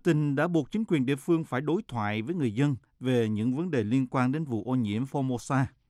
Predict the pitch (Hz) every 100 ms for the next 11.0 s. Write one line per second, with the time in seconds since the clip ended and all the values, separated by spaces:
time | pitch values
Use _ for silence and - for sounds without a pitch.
0 | _ _ _ _ _ _ _ 170 170 143
1 | 117 143 147 226 254 - _ _ - 151
2 | 135 143 170 175 131 - 165 165 165 160
3 | 156 123 156 151 127 98 - 143 135 113
4 | 107 139 139 139 127 202 - _ _ _
5 | - 147 147 156 175 170 147 175 135 120
6 | 113 160 151 - _ - 170 160 135 -
7 | 127 - 131 120 113 110 117 - - 135
8 | 120 113 - - 110 - 110 123 143 139
9 | 131 135 131 135 127 107 104 98 113 101
10 | - 113 139 180 135 - 165 - 131